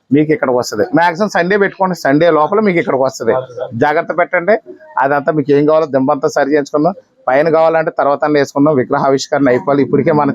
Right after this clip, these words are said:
చాలా కాలం లేట్ చేసాం. అది అనివార్య కారణాల వల్ల, పర్వాలేదు, పర్వాలేదు, అనివార్య కారణాల వల్ల మనం లేట్ చేసుకున్నాం. అది తయారవడం అదేనే కాస్త అన్ని బాగా తయారైంది.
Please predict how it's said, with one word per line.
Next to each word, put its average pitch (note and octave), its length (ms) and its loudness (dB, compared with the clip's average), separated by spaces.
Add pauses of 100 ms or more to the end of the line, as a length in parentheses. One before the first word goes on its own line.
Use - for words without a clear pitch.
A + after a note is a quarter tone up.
చాలా C3 180 2
కాలం D3 280 0
లేట్ C3+ 260 0
చేసాం. D3 240 0 (560)
అది C#3+ 220 2 (880)
అనివార్య E3 300 4
కారణాల D#3+ 480 0
వల్ల, D3+ 120 0
పర్వాలేదు, F3+ 320 0
పర్వాలేదు, A#2+ 300 -4 (360)
అనివార్య D3+ 360 2
కారణాల D#3+ 420 0
వల్ల D#3+ 160 2
మనం D3 220 0
లేట్ C3+ 280 -2
చేసుకున్నాం. D#3+ 460 0 (300)
అది B2+ 160 2
తయారవడం C#3+ 540 2
అదేనే D3 300 0 (460)
కాస్త B2+ 180 -2
అన్ని C3 160 4
బాగా B2+ 280 0
తయారైంది. D3+ 500 2